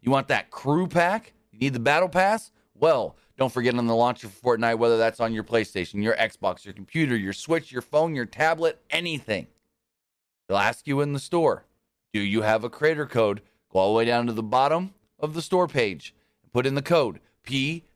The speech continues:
W Unlimited. You can also do that with Rocket League and, coming up here shortly, Fall Guys, when that goes free to play, and they ask you to pay for a battle pass and whatnot as well. But with that, we've got a lot to talk about when it pertains to tonight's A E W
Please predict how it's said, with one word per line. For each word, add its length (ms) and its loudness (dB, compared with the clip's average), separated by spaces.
W 640 0
Unlimited. 1300 -2
You 340 -20
can 60 0
also 200 -6
do 120 -4
that 120 2
with 120 -2
Rocket 320 2
League 340 -2
and, 320 -2
coming 220 -2
up 80 -2
here 160 -2
shortly, 580 0
Fall 200 2
Guys, 520 -4
when 120 -6
that 200 0
goes 160 0
free 220 -6
to 60 -8
play, 380 0
and 140 -6
they 200 -2
ask 400 -4
you 200 -4
to 80 -20
pay 260 -2
for 200 -2
a 40 2
battle 280 0
pass 320 -2
and 120 -16
whatnot 440 -4
as 280 -10
well. 360 0
But 280 0
with 500 -4
that, 300 -2
we've 260 2
got 160 4
a 80 2
lot 260 2
to 60 -20
talk 320 0
about 340 0
when 200 0
it 120 -2
pertains 500 -2
to 100 -8
tonight's 340 -2
A 140 -4
E 220 -4
W 340 -8